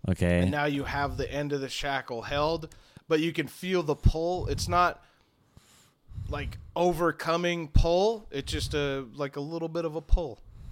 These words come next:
Speaker 1: Two pounds?
Speaker 2: Yeah, like, two pounds of force pulling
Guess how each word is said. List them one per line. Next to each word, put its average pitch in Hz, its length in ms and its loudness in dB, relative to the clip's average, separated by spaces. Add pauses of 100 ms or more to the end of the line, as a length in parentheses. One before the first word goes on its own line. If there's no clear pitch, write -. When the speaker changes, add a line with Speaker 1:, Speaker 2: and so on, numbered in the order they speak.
(600)
Speaker 1:
Two 110 160 8
pounds? 117 480 10 (300)
Speaker 2:
Yeah, 214 160 -4
like, 131 200 -8
two 175 140 -8
pounds 170 320 0
of 147 80 -6
force 156 340 -2
pulling 165 440 2